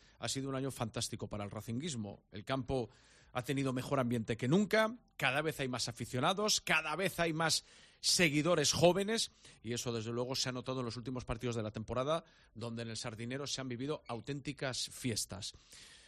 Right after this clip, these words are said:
Se acabó la temporada para el Racing. Hoy vamos a poner notas desde el hipódromo de Suso.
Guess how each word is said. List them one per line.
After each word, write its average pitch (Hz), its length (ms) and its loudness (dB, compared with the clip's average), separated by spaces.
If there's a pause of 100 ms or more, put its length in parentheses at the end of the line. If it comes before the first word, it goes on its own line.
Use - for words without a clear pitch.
(140)
Se - 200 8
acabó 208 260 8
la 269 100 6
temporada 196 680 2 (260)
para 135 180 -2
el 139 80 -2
Racing. 175 260 -2
Hoy 190 120 0
vamos 262 260 0
a 220 80 -2
poner 208 320 2
notas 117 360 -2
desde 113 220 -4
el 123 80 0
hipódromo 135 460 -2
de 113 80 0
Suso. 95 420 -6